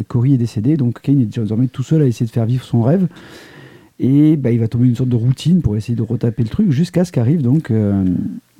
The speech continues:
un Aiden, une sorte de corbeau avec un, un, un costume qui va, ben, un petit peu, voilà, bouger les choses. Euh...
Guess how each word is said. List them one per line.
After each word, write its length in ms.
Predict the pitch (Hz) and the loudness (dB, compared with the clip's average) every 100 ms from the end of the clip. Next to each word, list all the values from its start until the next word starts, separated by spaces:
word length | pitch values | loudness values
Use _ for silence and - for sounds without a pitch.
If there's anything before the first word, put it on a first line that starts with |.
| _ _ _ _ _ _ - - | _ _ _ _ _ _ -20 -6
un 840 | 120 117 113 107 101 95 90 85 - 220 190 - | 0 2 2 0 0 -2 -2 -4 -6 -8 -12 -2
Aiden, 420 | 147 117 110 143 - | 0 2 0 -2 -4
une 80 | 131 | -6
sorte 180 | 117 120 | -4 -4
de 140 | 120 | -4
corbeau 460 | 117 - 127 123 143 | -4 -2 -2 0 2
avec 240 | 123 110 | 0 -2
un, 60 | 101 | -2
un, 600 | 104 98 113 104 101 98 - - - - - | -2 0 0 0 0 -2 -6 -16 -20 -20 -6
un 120 | 131 | -2
costume 440 | 131 135 - 147 196 | 0 -2 0 -2 -2
qui 220 | - 98 | -4 -4
va, 120 | 107 | -2
ben, 180 | 113 98 | -2 -4
un 40 | |
petit 160 | 95 107 | -4 -8
peu, 140 | - | -4
voilà, 260 | 127 110 - | -2 -2 -4
bouger 260 | 117 113 113 | -6 -4 -2
les 120 | 113 | -2
choses. 360 | 107 123 151 160 - - - - - - | -2 -2 -2 -4 -20 -20 -20 -20 -20 -12
Euh... 100 | - | -8